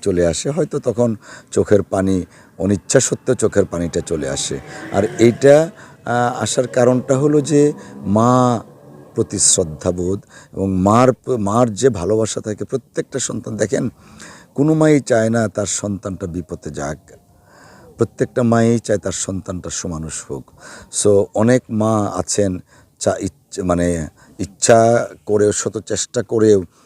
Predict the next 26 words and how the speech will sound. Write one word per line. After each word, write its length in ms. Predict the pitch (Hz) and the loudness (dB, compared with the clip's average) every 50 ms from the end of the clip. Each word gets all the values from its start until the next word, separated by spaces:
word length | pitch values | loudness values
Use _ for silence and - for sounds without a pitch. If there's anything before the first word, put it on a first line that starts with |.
| _ _ _ - | _ _ _ -14
সন্তানকে 640 | - - - 107 104 95 - 107 101 90 - - | -10 -6 -4 -4 -4 -4 -6 -6 -8 -8 -8 -8
হয়তো 380 | 85 87 95 85 - - 98 90 | -4 -4 -4 -4 -4 -4 -4 -4
সুপথে 460 | - - - - - - 87 - - | -4 -6 -10 -12 -10 -10 -8 -8 -6
আনতে 280 | 90 87 85 76 - 80 | -6 -6 -8 -10 -12 -12
পারেননি। 500 | - 87 85 85 80 80 80 82 85 87 _ - - - - _ - | -10 -8 -8 -8 -8 -8 -8 -8 -10 -10 _ -20 -20 -20 -20 _ -10
আমাদের 320 | - 90 87 85 90 90 | -6 -4 -4 -2 -2 -2
এই 80 | 92 92 | -2 -2
এলাকায় 340 | 87 87 90 - - 87 | -2 -4 -4 -6 -6 -6
মাদক 400 | 85 82 80 85 80 90 85 - | -4 -2 -4 -2 -4 -4 -6 -6
আছে, 260 | 80 78 - - - 92 | -10 -10 -10 -8 -8 -8
অনেক 240 | 82 82 85 82 - - | -8 -8 -8 -10 -12 -14
ছেলে 240 | - - 87 85 85 | -10 -8 -8 -6 -6
মেয়ে 180 | 85 85 85 | -6 -8 -8
আছে, 260 | 82 78 73 - - 87 | -8 -8 -10 -10 -10 -10
মা-, 200 | 87 80 - 67 | -10 -10 -10 -10
ছেলেরা 360 | - 85 80 85 85 85 82 | -6 -4 -2 -2 -2 -2 -4
আছে 200 | 82 78 - - | -6 -10 -10 -12
মাদকাসক্ত। 840 | 92 82 76 73 80 78 - 76 - - 85 82 _ _ - - 87 85 - _ _ _ _ - - - - _ - | -10 -10 -10 -12 -12 -12 -12 -12 -10 -10 -12 -12 _ _ -12 -12 -12 -12 -14 _ _ _ _ -20 -20 -20 -20 _ -12
তো 80 | - | -6
সেই 220 | - - - 135 135 | -4 0 2 2 2
বিষয়টা, 580 | 123 120 - - 131 127 - 131 131 127 123 - - - - _ - | 2 0 -2 0 -2 0 2 2 2 2 2 -2 -12 -20 -20 _ -10
আমার 220 | - 104 107 110 110 | -4 0 2 2 2
এই 100 | 110 98 | 2 0
কথাগুলো 440 | - 101 - - 104 101 107 104 101 | -4 -6 -2 -2 -2 0 0 -2 -2
অনেক 220 | 98 98 101 98 _ - | -2 -4 -4 -6 _ -6
মা 360 | 95 92 95 101 98 92 | -4 -2 0 0 0 -2